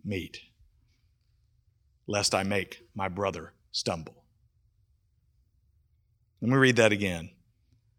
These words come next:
"If food makes my brother stumble, I will never eat meat, lest I make my brother stumble." So Paul says,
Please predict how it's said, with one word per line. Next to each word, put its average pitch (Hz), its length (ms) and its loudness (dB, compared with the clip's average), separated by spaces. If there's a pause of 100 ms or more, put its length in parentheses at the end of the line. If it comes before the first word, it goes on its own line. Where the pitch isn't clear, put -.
(160)
"If - 120 -8
food 165 340 8
makes 151 320 10
my 120 100 8
brother 120 300 8
stumble, 98 420 4
I 101 120 6
will 92 120 2
never 101 320 2
eat 107 160 -2
meat, 82 320 -10 (200)
lest 95 380 -2
I 101 120 -4
make 90 320 -6
my 90 120 -8
brother 85 380 -8 (380)
stumble." - 560 -6 (4000)
So 135 160 0
Paul 123 260 8
says, 98 580 4